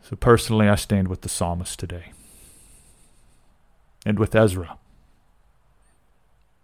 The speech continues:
and with Job, and with Joshua, and with Isaiah,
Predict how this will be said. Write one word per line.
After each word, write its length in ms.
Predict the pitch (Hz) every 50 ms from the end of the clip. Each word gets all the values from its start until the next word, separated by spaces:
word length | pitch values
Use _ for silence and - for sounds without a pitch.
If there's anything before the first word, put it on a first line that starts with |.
| _
and 160 | - 107 104
with 220 | 104 110 - - 101
Job, 580 | - - 110 107 107 101 92 87 82 - - - - _ _ _ _ _ _ _ _ _ _ _ _ _ _ _ _ _ _ _ _ _ _ _ _ _ _ _ _ _ _ _ _ _ _
and 120 | 113 117
with 220 | 107 117 117 - 110
Joshua, 600 | 95 110 113 110 110 101 - - 95 87 90 - - - - _ _ _ _ _ _ _ _ _ _ _ _ _ _ _ _ _ _ _ _ _ _ _ _ _ _ _ _ _ _ _ _ _ _ _ _ _
and 160 | 110 113 107
with 140 | 113 120 113
Isaiah, 580 | 113 110 104 92 101 104 98 92 90 85 80